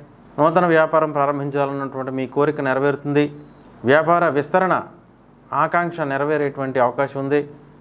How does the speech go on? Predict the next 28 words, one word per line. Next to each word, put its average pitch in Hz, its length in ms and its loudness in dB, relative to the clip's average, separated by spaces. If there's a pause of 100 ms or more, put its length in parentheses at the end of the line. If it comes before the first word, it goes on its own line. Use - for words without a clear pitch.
(160)
ఉద్యోగంలో 160 460 4
పై 147 200 2
అధికారుల 147 560 0
యొక్క 139 200 -2
గౌరవాన్ని 143 540 0
పొందుతారు. 139 520 -2 (500)
మీకు 131 160 -6
కావలసిన 151 580 0
చోటికి 139 260 0
బదిలీ 131 260 -2
చేయించుకునేటువంటి 135 680 -4
అవకాశం 131 420 0
కనబడుతుంది. 131 420 -4
దూర 135 160 4
ప్రాంత 135 280 -2 (320)
ప్రయాణాలు 143 420 -2
కానీ, 165 180 -2
బదిలీలు 139 380 -2
కానీ 139 260 -4 (360)
అనుకూలమైనటువంటి 156 800 0
పరిస్థితులు 131 420 -4
గోచరిస్తున్నాయి. 135 680 -2 (340)
అభివృద్ధి 147 340 2
పదం 139 280 -2
వైపు 135 200 -6
నడిచేటువంటి 131 520 -2
అవకాశం 120 380 -2
కనబడుతోంది. 101 540 -6